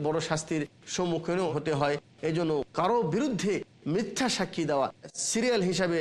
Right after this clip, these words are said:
আল্লাহ নবী সাল্লাল্লাহু আলাইহি ওয়াসাল্লাম তৃতীয় নম্বরে এটাকে সবচেয়ে বড় কাবিরা গুনাহ বলেছেন। আর একটি গুনাহ সম্পর্কে নবী মুহাম্মদুর রাসূলুল্লাহ সাল্লাল্লাহু আলাইহি ওয়াসাল্লাম বলেছেন, আব্দুল্লাহ বিন আমর বিন আস রাদিয়াল্লাহু তাআলা আনহু তিনি বলেন, আল্লাহ নবী সাল্লাল্লাহু আলাইহি ওয়াসাল্লাম বলেছেন, "কবিরা গুনার ভিতরে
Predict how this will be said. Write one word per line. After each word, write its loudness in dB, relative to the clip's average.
আল্লাহ 4
নবী 0
সাল্লাল্লাহু -2
আলাইহি 0
ওয়াসাল্লাম -20
তৃতীয় 0
নম্বরে 2
এটাকে -2
সবচেয়ে -2
বড় 0
কাবিরা 0
গুনাহ 0
বলেছেন। -2
আর 4
একটি 0
গুনাহ 0
সম্পর্কে -2
নবী 2
মুহাম্মদুর 0
রাসূলুল্লাহ 0
সাল্লাল্লাহু -10
আলাইহি 2
ওয়াসাল্লাম 2
বলেছেন, 2
আব্দুল্লাহ 2
বিন 0
আমর 2
বিন 0
আস 4
রাদিয়াল্লাহু 2
তাআলা 2
আনহু -2
তিনি 2
বলেন, 2
আল্লাহ 2
নবী 0
সাল্লাল্লাহু -2
আলাইহি -2
ওয়াসাল্লাম 0
বলেছেন, 0
"কবিরা 2
গুনার 2
ভিতরে 0